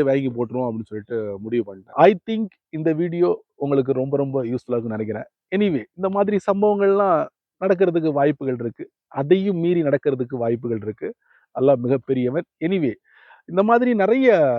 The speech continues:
விஷயங்கள் நீங்க தெரிஞ்சுக்கிடணும் ஆசைப்பட்டீங்கன்னா நம்ம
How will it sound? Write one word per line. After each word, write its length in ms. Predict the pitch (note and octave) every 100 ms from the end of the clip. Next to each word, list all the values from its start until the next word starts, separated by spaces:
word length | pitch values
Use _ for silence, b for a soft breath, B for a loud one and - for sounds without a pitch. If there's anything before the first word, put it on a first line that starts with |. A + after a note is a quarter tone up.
| A#2+
விஷயங்கள் 500 | C#3+ F#3 E3 E3 E3 D#3 - C#3
நீங்க 220 | D3 C#3 -
தெரிஞ்சுக்கிடணும் 580 | D3 D#3 C3+ B2+ C3 A#2+ A#2+
ஆசைப்பட்டீங்கன்னா 680 | A#2 A#2 G#2+ G#2+ G#2 G#2 C#3 - _ _
நம்ம 120 | D3+